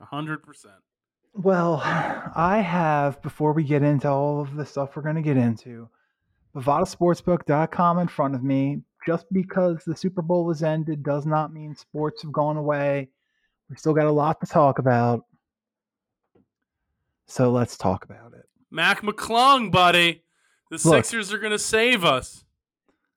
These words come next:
Speaker 2: For, I don't know why you're so, <laughs>
Speaker 1: I
Speaker 2: you,
Speaker 1: hate
Speaker 2: you're,
Speaker 1: them.
Speaker 2: you're,
Speaker 1: I hate
Speaker 2: you're
Speaker 1: them.
Speaker 2: so, you're so angry about a Mac McClung two-way signing when they're about to show, he's about to be showcased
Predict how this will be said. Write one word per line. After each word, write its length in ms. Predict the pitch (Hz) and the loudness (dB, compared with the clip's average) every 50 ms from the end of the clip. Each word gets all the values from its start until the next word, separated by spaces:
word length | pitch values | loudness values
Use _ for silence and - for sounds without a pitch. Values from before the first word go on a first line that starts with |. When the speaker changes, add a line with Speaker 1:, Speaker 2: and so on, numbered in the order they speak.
| _ _ _ _ | _ _ _ _
Speaker 2:
For, 160 | - - 294 330 | -2 0 0 0
I 220 | 302 - - - | 0 -2 -4 -2
don't 240 | - 392 466 494 440 466 | 0 2 2 4 4 6
know 80 | 370 311 | 4 4
why 120 | 254 262 | 4 4
you're 160 | 262 233 214 | 2 4 2
so, 260 | - - - 226 202 - | 0 0 0 -2 0 0
<laughs> 640 | 160 - - 190 160 127 - _ _ _ _ - | -2 -2 -2 -2 -2 -2 -6 _ _ _ _ -2
Speaker 1:
I 120 | - 202 | 0 2
Speaker 2:
you, 100 | 240 285 | 2 2
Speaker 1:
hate 160 | 277 - 214 214 | 2 0 -2 -4
Speaker 2:
you're, 100 | 247 247 | -6 -6
Speaker 1:
them. 100 | - - 262 | -8 -6 -2
Speaker 2:
you're, 220 | 254 247 254 254 | -2 0 0 0
Speaker 1:
I 120 | 151 143 131 | -2 -2 -2
hate 40 | |
Speaker 2:
you're 160 | 131 190 240 247 | -2 -2 -2 -2
Speaker 1:
them. 80 | - | 0
Speaker 2:
so, 140 | - 330 320 | -2 -2 0
you're 200 | 262 233 254 247 | 0 0 0 0
so 220 | - - 330 339 | 0 0 0 2
angry 480 | 269 214 220 247 247 226 208 175 160 143 | 2 4 4 4 4 4 4 4 4 4
about 400 | 147 123 147 135 135 135 139 - - | 4 4 4 2 4 2 0 0 0
a 60 | 151 | -2
Mac 360 | 135 135 139 131 143 156 - | 2 2 2 2 2 0 0
McClung 720 | 185 151 131 - - - - 139 139 147 156 151 139 127 - _ _ _ _ _ _ _ _ _ _ _ _ - | 0 0 0 -2 -4 -2 0 2 2 2 2 2 0 -2 -4 _ _ _ _ _ _ _ _ _ _ _ _ -14
two-way 440 | - - - 170 156 151 143 135 123 | -8 -2 0 2 4 4 4 4 2
signing 800 | - - - 135 139 151 151 143 135 127 123 127 127 135 - - | -2 -2 0 2 2 2 2 2 2 2 2 2 0 -2 -4 -6
when 480 | 151 131 147 147 143 143 143 139 135 | -4 -2 0 0 2 2 0 0 0
they're 220 | 127 135 139 147 147 | 0 2 0 0 0
about 400 | 139 117 123 123 135 143 - - | 0 -2 -2 0 0 -2 -2 -4
to 100 | 160 139 | -8 -6
show, 280 | - - 139 135 135 | -2 0 2 2 2
he's 220 | 147 - 170 156 131 | 0 -2 -4 -4 0
about 220 | 143 147 147 - | 0 0 0 0
to 60 | 156 | -2
be 80 | 147 131 | -8 -8
showcased 640 | - - 147 135 - - 143 139 135 - _ _ _ | -4 -4 -4 -4 -4 -8 -18 -18 -18 -20 _ _ _